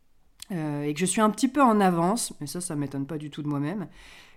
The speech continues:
que je suis un petit peu en avance sur ce besoin de bilan. Et du coup, je voudrais te partager, euh, voilà, des, comment je m'y suis prise. J'ai pas encore fini, mais peut-être que ça pourra t'intéresser pour ta propre activité, ta propre vie.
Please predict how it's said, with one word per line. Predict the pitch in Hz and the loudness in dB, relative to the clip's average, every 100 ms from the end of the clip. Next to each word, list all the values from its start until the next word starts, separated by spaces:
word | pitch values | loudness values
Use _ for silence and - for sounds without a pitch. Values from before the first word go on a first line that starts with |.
| - | -16
que | - | -8
je | 170 | -6
suis | 185 | -2
un | 226 214 | -2 -2
petit | - | -4
peu | 233 | -2
en | 254 196 190 | 2 2 2
avance | 196 190 208 247 - | 2 2 0 0 -2
sur | - 196 190 | -4 -4 -4
ce | - - - | 0 0 2
besoin | 170 156 180 202 190 196 | -2 -2 0 0 2 0
de | 175 | -2
bilan. | 147 151 139 - - - - - - | -4 -6 -6 -6 -12 -20 -20 -20 -12
Et | 202 | -6
du | 190 | -4
coup, | 185 | -2
je | 330 | -2
voudrais | 226 185 | 0 -2
te | - 180 | -2 -6
partager, | 156 285 294 - 208 165 156 170 285 | -2 -2 0 -2 -2 0 -2 -2 0
euh, | 208 156 | 0 -2
voilà, | 143 120 120 | -6 -8 -8
des, | 185 143 139 | -8 -8 -8
comment | 139 180 208 | -6 -4 -2
je | 185 | -2
m'y | 175 | -2
suis | - 160 | -4 -10
prise. | - 226 269 202 - _ | -4 0 0 -4 -16 _
J'ai | - 165 | -14 -10
pas | - 330 | -2 -2
encore | 320 254 | 0 -4
fini, | - - 202 202 - | -6 -6 -2 -4 -4
mais | 185 | -10
peut-être | - 247 - | -8 -10 -8
que | |
ça | 208 170 | -10 -10
pourra | 156 165 170 | -12 -12 -12
t'intéresser | 196 - 208 214 180 160 - 190 - | -12 -12 -10 -8 -8 -8 -8 -10 -12
pour | - 175 - | -16 -16 -14
ta | 160 | -16
propre | 139 240 233 | -8 -8 -6
activité, | 185 - - 151 143 - - _ _ _ - - - - | -10 -10 -12 -10 -10 -12 -14 _ _ _ -20 -20 -20 -18
ta | - | -16
propre | 151 240 - 180 | -8 -8 -6 -8
vie. | 151 | -8